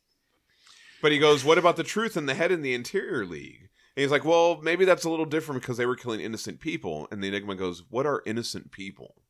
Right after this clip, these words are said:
"Uh, an innocent person is someone who hasn't done anything wrong," Michael responds. "Anything badly wrong?" "Wrong in what sense?" Enigma asks. "How do you determine wrong? The truth thought he was right." And Michael's like, "I know, but look, I'm supposed to be asking you the difficult questions.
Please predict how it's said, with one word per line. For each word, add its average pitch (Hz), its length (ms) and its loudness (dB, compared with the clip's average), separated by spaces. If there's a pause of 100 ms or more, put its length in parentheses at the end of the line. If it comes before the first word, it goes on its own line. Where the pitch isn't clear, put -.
(320)
"Uh, 135 380 2
an 135 60 0
innocent 156 340 -4
person 151 320 -4
is 131 100 -6
someone 143 220 -6
who 139 80 -4
hasn't 135 260 -6
done 120 160 -2
anything 139 360 -4
wrong," 131 320 -2
Michael 90 260 -6
responds. 62 720 -14 (300)
"Anything 127 320 0
badly 113 400 -2
wrong?" 53 400 -16 (420)
"Wrong 131 280 2
in 151 120 -4
what 160 200 -2
sense?" 135 400 -4
Enigma 87 360 -10
asks. 65 500 -14 (200)
"How - 100 -8
do 143 60 -6
you 156 60 -8
determine 139 420 -6
wrong? 98 540 -6 (200)
The 107 80 -4
truth 147 320 -4
thought 80 220 -2
he 80 60 -8
was 71 220 -12
right." 78 320 -6 (140)
And 90 80 -20
Michael's 95 260 -12
like, 98 160 -6
"I 127 100 -2
know, 165 240 0
but 120 360 -2 (120)
look, 180 400 4
I'm 180 180 2
supposed 180 220 -4
to 143 60 -12
be 127 160 0
asking 104 360 -4
you 156 280 -2
the 95 100 -10
difficult 92 360 -10
questions. 71 600 -12